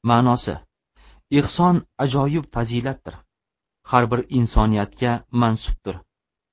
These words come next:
Sharif sifatliga oiddir. Uni qimmatbaho qafasdagi mavohir bilgilki, u yerda qay birini izlasang, toparsan. Ehsonning mukofoti faqat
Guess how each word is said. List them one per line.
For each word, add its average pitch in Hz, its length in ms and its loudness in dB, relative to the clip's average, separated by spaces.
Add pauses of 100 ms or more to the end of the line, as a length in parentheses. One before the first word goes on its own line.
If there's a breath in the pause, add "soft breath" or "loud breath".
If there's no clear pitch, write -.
(360)
Sharif 156 300 0
sifatliga 139 580 -2 (280)
oiddir. 107 480 -2 (2000)
Uni 180 200 4
qimmatbaho 147 600 2 (260)
qafasdagi 131 680 -2 (420)
mavohir 131 580 4 (240)
bilgilki, 123 560 -2 (460)
u 160 120 0
yerda 131 420 0 (500)
qay 143 220 4
birini 107 360 -2
izlasang, 170 500 0 (440)
toparsan. 87 500 -6 (2250)
Ehsonning 165 600 4
mukofoti 139 600 0
faqat 127 360 -4